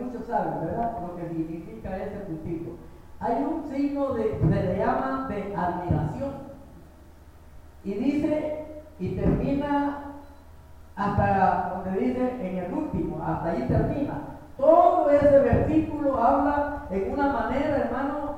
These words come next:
de ponernos a nosotros tremendamente alertas, a poner los pies sobre la tierra como cri-, cristianos evangélicos. Y dice,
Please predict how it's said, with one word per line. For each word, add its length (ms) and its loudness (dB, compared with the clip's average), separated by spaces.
de 120 0
ponernos 560 -2
a 140 2
nosotros 640 2
tremendamente 1200 -2
alertas, 640 2
a 220 4
poner 320 2
los 160 4
pies 320 4
sobre 280 2
la 160 0
tierra 380 4
como 320 0
cri-, 460 -2
cristianos 640 0
evangélicos. 800 -2
Y 100 -6
dice, 600 4